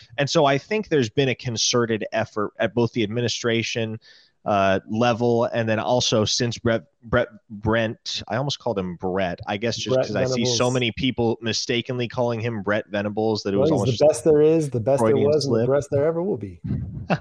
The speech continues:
Speaker 1: But no, as soon as Brent Venables and Jeff Lebby got to campus, uh, that was a priority for them, was making sure they kept Caleb Williams engaged and kept him on campus. And so,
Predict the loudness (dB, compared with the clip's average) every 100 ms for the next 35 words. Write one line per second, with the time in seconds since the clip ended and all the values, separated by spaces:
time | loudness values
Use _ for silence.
0 | -4 -4 -2 -2 0 2 2 2 -2 0
1 | 2 4 4 4 4 4 4 4 2 2
2 | 2 2 -2 -4 -2 0 0 0 0 0
3 | 0 0 -2 -2 -6 -6 -6 -2 -4 -4
4 | -8 -16 -20 _ 0 2 4 4 2 2
5 | 2 2 2 -2 -2 -2 -4 -4 -4 -4
6 | -2 0 0 -2 -4 -2 -4 -2 -2 -2
7 | -4 -6 -8 -6 -4 -4 -6 -6 -6 -6
8 | -8 -8 -6 -8 -8 -12 -12 -14 -14 -8
9 | -8 -2 0 0